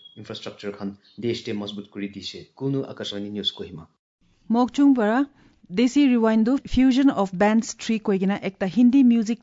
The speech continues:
Speaker 2: টেলেণ্ট হাণ্ট যোনটো অপাৰেশ্যন সদ্ভাৱনা লগা নিচেৰে ইণ্ডিয়ান আৰ্মি থ্ৰী কৰ্পছ পৰা অৰ্গেনাইজ কৰিছে, ইটো জিতিছে। গ্ৰেণ্ড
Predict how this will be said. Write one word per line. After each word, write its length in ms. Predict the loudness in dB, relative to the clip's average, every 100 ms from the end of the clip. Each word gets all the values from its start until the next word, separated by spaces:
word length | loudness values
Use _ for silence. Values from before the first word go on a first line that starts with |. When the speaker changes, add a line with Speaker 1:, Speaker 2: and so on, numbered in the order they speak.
| _
Speaker 2:
টেলেণ্ট 340 | -2 -2 0 -4 -6
হাণ্ট 220 | -6 -4 -6 -6
যোনটো 260 | 0 0 0 -4 -4
অপাৰেশ্যন 400 | 2 2 2 2 2
সদ্ভাৱনা 560 | 0 -4 -2 -2 -2 -2 -2
লগা 180 | -4 -6 -10 -20 -4 -2
নিচেৰে 300 | 0 0 0 4
ইণ্ডিয়ান 280 | 4 4 2 -2 -4
আৰ্মি 240 | 0 0 0 -4 -10 _ _ -4
থ্ৰী 140 | 2 2 0
কৰ্পছ 260 | -4 -4 -6 -6
পৰা 140 | -4 -4
অৰ্গেনাইজ 340 | -4 -4 -6 -6
কৰিছে, 200 | -8 -6 -6
ইটো 140 | -6 -8
জিতিছে। 320 | -8 -10 -8 -8 -10 _ -2
গ্ৰেণ্ড 200 | 4 4